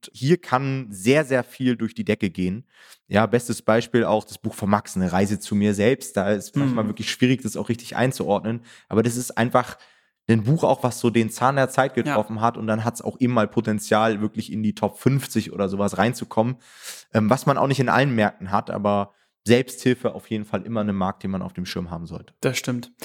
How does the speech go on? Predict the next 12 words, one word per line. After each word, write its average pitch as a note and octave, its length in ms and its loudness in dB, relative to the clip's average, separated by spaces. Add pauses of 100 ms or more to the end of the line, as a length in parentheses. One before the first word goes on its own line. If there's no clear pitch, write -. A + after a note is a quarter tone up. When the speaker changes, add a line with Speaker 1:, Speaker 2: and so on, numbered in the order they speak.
(320)
Speaker 2:
Der C3+ 100 6
nächste F#3+ 260 4
Markt, F3 240 2
und C#3+ 80 -2
der C#3 60 4
hat D3 100 0
sich - 140 -16
gerade F#3 300 0
in F3 40 -2
den C#3+ 120 -2
letzten D#3+ 360 -2
Jahren C#3+ 400 -4